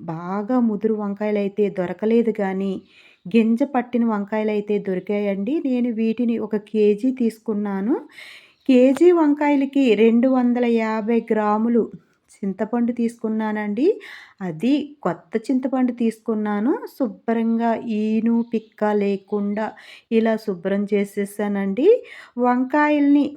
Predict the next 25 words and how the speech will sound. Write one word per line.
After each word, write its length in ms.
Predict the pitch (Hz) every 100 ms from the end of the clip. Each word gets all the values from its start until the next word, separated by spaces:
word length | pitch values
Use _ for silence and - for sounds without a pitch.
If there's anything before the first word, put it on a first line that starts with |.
| 220
ముక్కలుగా 440 | 214 - 233 247 247
కట్ 180 | 202 - -
చేసేసాను. 640 | 220 226 226 220 208 240 427 - 233
చూసారు 380 | 220 220 240 233
కదా, 160 | 220 247 214
ఇలా 120 | 220 202
గింజ 200 | 202 196 214
పట్టాయి. 480 | 214 - 208 220 370 480 - - - 269 294
ఇలాగా 440 | 330 311 320 320 - -
పెద్ద 500 | 233 208 - - 302 311
సైజు 340 | 339 302 269 254 233
ముక్కలైతే 540 | 240 233 233 226 220 220
కట్ 180 | 190 - -
చేయాలి, 460 | 220 220 208 240 427 330
మరీ 180 | 208 277 302
చిన్నగా 360 | 262 247 247 254 226
కట్ 160 | 196 -
చేసుకోకూడదు. 800 | 226 233 240 233 208 202 185 262 453 539 - - -
తినేటప్పుడు 760 | 226 233 233 226 233 220 214 220 - _ _ _ _ _ _ _ _
కలిసిపోతాయి. 720 | 196 180 - 214 208 190 208 285 247
పెద్దగా 380 | 196 202 233 233 226
ఉంటే 240 | 214 220 208
ముక్క 240 | 196 240 233
కొరుక్కు 240 | 202 202 208
తింటుంటే 380 | 208 196 190 208